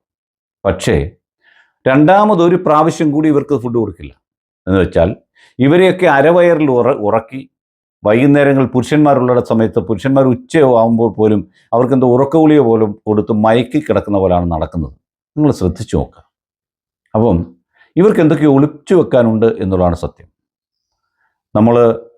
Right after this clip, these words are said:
ആ, പിന്നെ, ഉം, മനുഷ്യക്കടത്തുണ്ട്,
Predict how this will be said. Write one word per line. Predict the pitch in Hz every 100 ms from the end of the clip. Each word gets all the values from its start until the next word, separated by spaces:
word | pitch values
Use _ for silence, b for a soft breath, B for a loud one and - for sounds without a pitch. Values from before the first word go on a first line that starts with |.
| 110
ആ, | 107 107 107 104 104 _
പിന്നെ, | 101 98 98 95 92 90 87
ഉം, | 87 85 82 - _ 92
മനുഷ്യക്കടത്തുണ്ട്, | 113 117 143 113 135 139 123